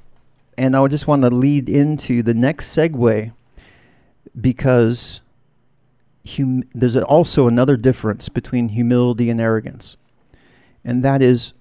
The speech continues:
humility is an experience, whereas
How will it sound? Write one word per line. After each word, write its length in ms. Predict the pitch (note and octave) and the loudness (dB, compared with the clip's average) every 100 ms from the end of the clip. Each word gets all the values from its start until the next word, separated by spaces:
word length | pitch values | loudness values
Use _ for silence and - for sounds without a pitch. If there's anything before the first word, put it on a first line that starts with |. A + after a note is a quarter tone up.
| _ _ _ _ | _ _ _ _
humility 840 | - C#3 B2+ D3+ F3+ A#2 G#2+ - - _ _ _ _ - | -4 -2 2 2 2 0 -2 -6 -14 _ _ _ _ 0
is 280 | B2+ G#2+ - | 0 0 -4
an 140 | A#2 | -4
experience, 960 | A2+ - - - C#3+ C#3 A2 - - - _ _ _ _ _ _ | -4 -6 -8 -2 -2 -2 -4 -10 -18 -20 _ _ _ _ _ _
whereas 580 | - B2 A#2 A#2 A#2 | -2 2 2 2 -2